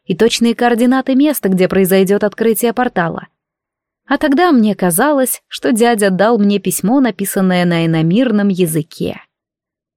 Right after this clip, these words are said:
Я берегла его двадцать лет, а достала из сейфа книжки только вчера,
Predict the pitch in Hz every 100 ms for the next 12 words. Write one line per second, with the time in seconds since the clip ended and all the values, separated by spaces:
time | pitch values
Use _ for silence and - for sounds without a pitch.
0 | _ _ _ - 202 269 247 302 285 370
1 | 208 185 202 240 302 220 175 165 _ _
2 | _ - 180 185 - 208 208 208 196 -
3 | 208 202 196 185 202 269 - 262 240 240
4 | 269 - 311 247 185